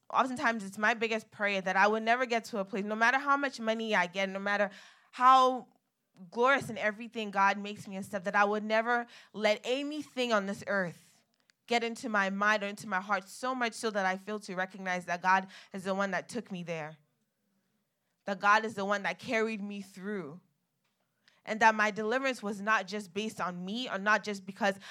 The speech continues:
of some pastor or somebody that came and laid hands on me, but it's because of the Spirit of God.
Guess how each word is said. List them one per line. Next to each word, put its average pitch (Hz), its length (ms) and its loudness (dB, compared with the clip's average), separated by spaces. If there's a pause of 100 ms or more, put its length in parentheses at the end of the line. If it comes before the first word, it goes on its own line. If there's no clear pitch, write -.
(160)
of 190 120 0
some 220 280 0
pastor 233 380 2
or - 40 -2
somebody 247 540 0
that 190 180 2
came 226 240 -4
and 190 140 -2
laid 202 180 -2
hands 208 400 -4
on 165 240 -6
me, 156 220 -16 (1000)
but 208 100 0
it's 208 200 -2
because 220 380 2
of 196 100 -10
the 196 80 -6
Spirit 208 340 0
of 175 160 -2
God. 165 360 2